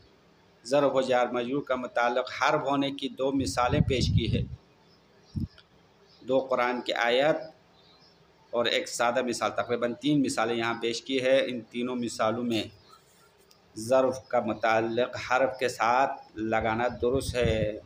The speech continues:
ज़र्फ़ व जार मजरूर का ताल्लुक़ मुतअल्लिक़ हर्फ बनना दुरुस्त। पहली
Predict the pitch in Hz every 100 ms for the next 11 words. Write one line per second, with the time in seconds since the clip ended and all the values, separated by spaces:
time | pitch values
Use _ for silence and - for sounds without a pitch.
0 | - 113 120 113 110 110 110 107 110 120
1 | 113 107 104 113 113 104 - - - -
2 | - 110 - 95 107 107 110 113 - -
3 | - 117 113 113 113 113 117 110 113 107
4 | - _ - - - _ 131 139